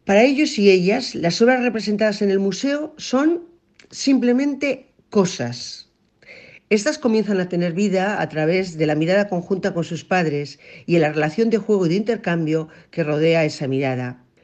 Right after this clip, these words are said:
Una relación en la que la confianza y el placer se entretejen para dar cabida y sentido a la percepción.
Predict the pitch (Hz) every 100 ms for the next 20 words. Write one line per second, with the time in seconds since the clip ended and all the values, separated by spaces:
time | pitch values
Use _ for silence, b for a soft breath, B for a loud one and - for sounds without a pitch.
0 | b b 220 262 254 254 - 254 277 262
1 | - 175 156 156 147 147 143 160 190 196
2 | 185 147 147 139 143 - 226 240 - _
3 | - - 160 170 160 240 247 294 277 269
4 | 170 190 208 196 196 208 202 160 160 190
5 | 190 185 B B - 151 127 147 131 156
6 | 147 156 131 131